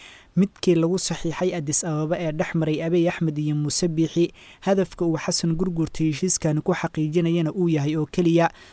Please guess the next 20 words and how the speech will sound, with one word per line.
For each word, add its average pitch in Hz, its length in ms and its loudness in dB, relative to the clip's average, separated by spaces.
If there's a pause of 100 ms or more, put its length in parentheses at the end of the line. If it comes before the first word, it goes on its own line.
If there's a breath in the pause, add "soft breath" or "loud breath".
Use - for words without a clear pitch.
(120 loud breath)
dooddii 170 440 2
uu 175 100 0
fagaarayaasha 156 680 -2
la 165 140 0
taagnaa 160 400 0
muddada 156 380 0
sanadka 165 520 0
ah 151 120 0
ee 156 220 -4
ahayd 151 300 0 (320 loud breath)
in 202 140 2
isaga 180 360 2
la 160 140 2
soo 185 220 4
marsiiyo 165 500 2
qandaraaska 156 600 -2
lagu 151 200 0
bixinayo 160 520 0
badda 151 260 -2
Soomaaliya." 147 640 -2